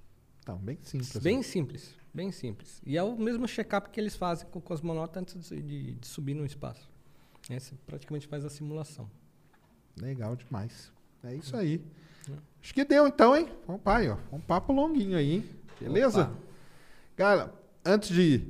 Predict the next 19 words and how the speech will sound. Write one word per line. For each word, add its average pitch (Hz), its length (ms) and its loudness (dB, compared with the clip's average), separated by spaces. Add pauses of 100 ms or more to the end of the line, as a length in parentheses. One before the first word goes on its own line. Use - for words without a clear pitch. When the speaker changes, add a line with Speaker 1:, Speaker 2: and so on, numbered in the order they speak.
(120)
Speaker 1:
deixa 175 300 6
aí 170 100 6
suas 143 220 4
redes 143 240 4
sociais, 151 760 4
deixa 139 260 0
aí 139 80 2
seu 120 280 4
Insta, 151 680 2 (220)
o, 123 380 0 (380)
a 120 160 2
gen-, 117 180 0
o 117 80 -2
site, 147 680 2
tudo 160 400 2
pro - 220 -4
pessoal 135 340 2
te 127 140 0
achar. 135 520 0